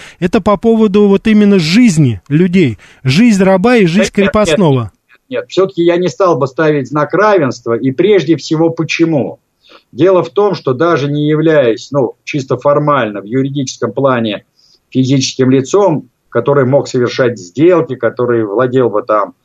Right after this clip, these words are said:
Speaker 2: собственностью, по факту у крепостного крестьянина была изба,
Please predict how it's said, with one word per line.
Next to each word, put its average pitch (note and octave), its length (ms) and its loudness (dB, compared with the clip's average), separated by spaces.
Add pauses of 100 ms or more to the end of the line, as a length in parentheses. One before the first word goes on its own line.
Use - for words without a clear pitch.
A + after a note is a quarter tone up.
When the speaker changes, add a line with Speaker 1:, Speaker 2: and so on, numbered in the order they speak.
(280)
Speaker 2:
собственностью, E3+ 640 -2
по D#3 220 0
факту F#3 640 -2 (300)
у A#2 80 -10
крепостного D3+ 680 0
крестьянина D3 920 -2 (140)
была D3+ 500 0 (300)
изба, A2 640 -2